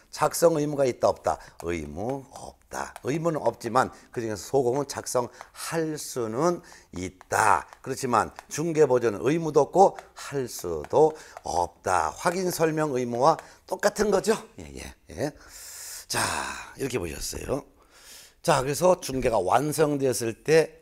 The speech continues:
확인 설명서도 작성하고 그 다음에 작성하는 것이 바로 거래계약서를 작성한다는 거. 여기서 한 문제 나와요. 자, 그러면 백구십 페이지를 봤더니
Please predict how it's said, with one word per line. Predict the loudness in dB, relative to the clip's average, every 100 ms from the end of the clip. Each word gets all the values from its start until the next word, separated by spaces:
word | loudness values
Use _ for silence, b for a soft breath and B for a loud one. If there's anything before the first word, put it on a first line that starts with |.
| -8
확인 | -4 -2 -2 -2
설명서도 | 0 0 -2 -2 -4 -4
작성하고 | -8 -4 -4 -2 -4 -4
그 | 2
다음에 | 4 4
작성하는 | 0 -2 -4 -4
것이 | -4 -6
바로 | 2 6 6 B B B
거래계약서를 | -6 -6 -8 -8 -8 -8
작성한다는 | -12 -16 -16 -16 -14 -10
거. | -4 -2 -2
여기서 | -4 -10
한 | -10
문제 | -10 -8
나와요. | -8 -6 2 2 2 -6 B B B
자, | 0 2
그러면 | 2 2
백구십 | 0 -2 -4 -8 -6 -6
페이지를 | -6 -6 -4
봤더니 | -4 -6 -4 -2 -2